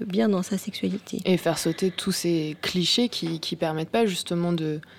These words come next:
Speaker 2: d'accepter son corps et, et d'être aussi dans la relation à l'autre ou à soi aussi.
Speaker 1: À soi et à l'autre, c'est, c'est sûr, c'est que, et puis les femmes, euh, voilà, ça est toujours, on a toujours montré cette image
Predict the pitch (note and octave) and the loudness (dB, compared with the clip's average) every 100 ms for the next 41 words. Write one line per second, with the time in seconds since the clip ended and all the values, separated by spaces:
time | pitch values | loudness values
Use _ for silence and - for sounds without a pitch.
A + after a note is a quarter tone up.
0 | - - D3+ - F3+ E3 F#3 - F3 - | -8 2 2 4 0 2 0 2 -2 4
1 | G3+ G3+ F3 - F3 F#3 E3 E3 - F3 | 6 6 4 0 -2 -2 -2 -4 -4 -4
2 | - F#3+ F3 E3 D#3 D#3+ D#3 - E3+ E3+ | -2 -2 -2 -2 -2 -2 -2 -2 0 2
3 | F#3+ - E3 D#3 - G#3 G#3+ F3+ - A#3 | 0 0 -2 0 0 2 2 -4 -8 -12
4 | - - F#3 - A3 G#3 F#3+ F3+ A#3 - | -8 2 2 2 2 2 4 2 0 -2
5 | - - - - - F#3 F3 G#2 F#3 G3 | -8 -10 -12 -12 -4 0 0 -2 -4 -6
6 | - B3+ A3+ - - F3+ F3 E3+ - - | -2 -2 -2 -6 -4 0 2 2 -2 -14
7 | - - - F3+ - - G3+ G3 F#3+ F3+ | -14 -12 -2 -2 -2 0 4 6 6 6
8 | - - G3+ G#3+ G3+ F3+ F3+ - G3 A3 | 2 2 6 6 6 6 4 2 2 2
9 | A3 G#3 - - - - F#3 G3 F3+ F3+ | 2 0 -4 -4 -4 -6 -2 2 4 4
10 | F#3+ G3 F#3 F3+ F3+ F3+ F#3 G#3 G3 - | 2 0 0 0 0 0 -2 -4 -8 -8
11 | F#3+ F3+ G3+ G3 | -4 -2 0 -2